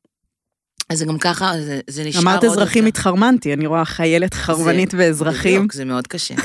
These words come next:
Speaker 1: זה לא רק <laughs> אזרחים, זה אלה ש-, זה מאבטחים, זה
Speaker 2: ש-
Speaker 1: קשה מאוד, אבל הם אזרחים, הם
Speaker 2: מאוד
Speaker 1: לא שמים
Speaker 2: שרירים,
Speaker 1: עלייך,
Speaker 2: מאוד
Speaker 1: ואת כאילו,
Speaker 2: שרירים.
Speaker 1: את ילדה,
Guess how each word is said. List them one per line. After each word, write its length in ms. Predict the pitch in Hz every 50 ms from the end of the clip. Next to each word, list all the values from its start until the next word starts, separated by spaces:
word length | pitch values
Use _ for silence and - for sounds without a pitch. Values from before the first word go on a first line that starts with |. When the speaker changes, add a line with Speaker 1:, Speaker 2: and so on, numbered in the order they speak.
| - 294
Speaker 1:
זה 80 | - 269
לא 140 | 311 262
רק 120 | 208 - - 247 233
<laughs> 120 | 262 262 240
אזרחים, 440 | - 240 - - - - 135 131
זה 160 | 127 131 131 135
אלה 120 | 135 143
ש-, 120 | 143 - 147 139 139 131 127 - -
זה 140 | - - 69 69 64 76 87
מאבטחים, 640 | 85 80 80 73 - - - - - 76 78 87
זה 80 | - - - _ _ _
Speaker 2:
ש- 220 | - - - -
Speaker 1:
קשה 420 | 156 147 - - - - 214 196
מאוד, 300 | 196 185 196 233 202 147
אבל 140 | 143 135 147
הם 160 | 147 147 147
אזרחים, 380 | 151 147 151 151 151 - 156 170
הם 60 | 165
Speaker 2:
מאוד 120 | 165 175 180
Speaker 1:
לא 40 | 160
שמים 300 | - - 185 190 180 170
Speaker 2:
שרירים, 160 | 156 147 156 147
Speaker 1:
עלייך, 240 | 147 147 156 151 165
Speaker 2:
מאוד 120 | 165 156 151 156
Speaker 1:
ואת 100 | 170 -
כאילו, 200 | - - 180 170 160
Speaker 2:
שרירים. 400 | 151 151 165 160 165 170 165 170 - _ -
Speaker 1:
את 120 | 151 - -
ילדה, 240 | 151 156 170 196